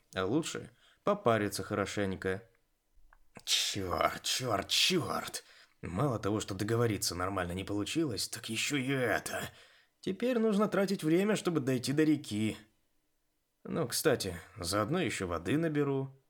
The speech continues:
Хотя клоны и так мне бы притащили. Но ведь если я уйду, то не смогу помочь королеве.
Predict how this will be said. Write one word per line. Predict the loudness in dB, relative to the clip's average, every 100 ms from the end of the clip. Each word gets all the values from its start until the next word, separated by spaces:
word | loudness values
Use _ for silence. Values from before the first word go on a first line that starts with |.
| _ _
Хотя | -4 -4 0 2 2
клоны | 2 2 2 2
и | 0
так | 0 -2 -2
мне | -4
бы | -4
притащили. | -4 -2 -2 -2 -2 -2 -4 _ _ _ _ _ _ -10
Но | -8
ведь | -4 -2
если | -2 -2
я | -4 -4
уйду, | -4 -4 -2 -2 -4 -16 _ _
то | -6
не | -4
смогу | -2 -2 -2
помочь | 0 0 0
королеве. | 0 0 0 0 -2 -4